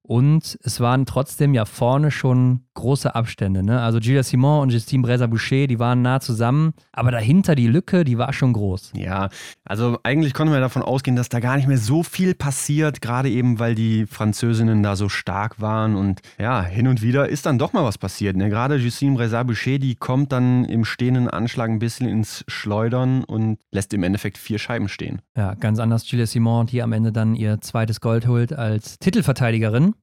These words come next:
Speaker 2: Ja.
Speaker 1: Beziehungsweise ist ja schon das dritte Gold, ne, wenn man die Mixstaffel dazu rechnet, aber zweite
Speaker 2: Mhm.
Speaker 1: in den Einzelrennen.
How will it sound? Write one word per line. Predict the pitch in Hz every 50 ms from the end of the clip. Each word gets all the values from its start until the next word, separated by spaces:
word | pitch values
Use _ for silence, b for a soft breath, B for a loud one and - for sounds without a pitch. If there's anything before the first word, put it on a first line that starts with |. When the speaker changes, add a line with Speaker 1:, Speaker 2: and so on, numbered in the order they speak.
| _ _ _ -
Speaker 2:
Ja. | 156 - - - _ _
Speaker 1:
Beziehungsweise | - - - - 113 113 107 117 113 110 107 110
ist | 107 -
ja | 120 110
schon | - 120
das | 113 110 -
dritte | - - 147 - - 127
Gold, | 113 117 110 107 101 101 - 110
ne, | 113 123 117
wenn | 113 110
man | 110 107
die | 107
Mixstaffel | 107 113 120 - - 131 113 110 117
dazu | 110 104 - - 131 127
rechnet, | 127 131 127 - 135 123 123
aber | 120 110 110 107
zweite | 117 117 110 113 117 - 120
Speaker 2:
Mhm. | 110
Speaker 1:
in | 110
den |
Einzelrennen. | 110 110 117 127 127 - 127 117 120 120 123 127 127